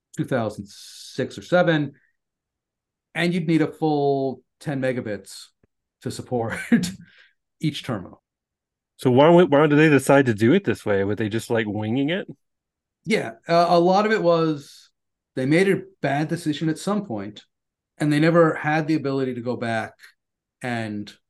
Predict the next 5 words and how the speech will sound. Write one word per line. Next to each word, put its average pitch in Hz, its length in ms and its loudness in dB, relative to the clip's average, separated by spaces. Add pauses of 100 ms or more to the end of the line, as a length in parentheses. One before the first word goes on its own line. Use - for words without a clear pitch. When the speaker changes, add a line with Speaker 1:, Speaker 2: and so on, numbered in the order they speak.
(400)
Speaker 1:
revisit 120 640 -6
those 101 400 -10
assumptions - 800 -14
or 123 160 -4
decisions, - 680 -14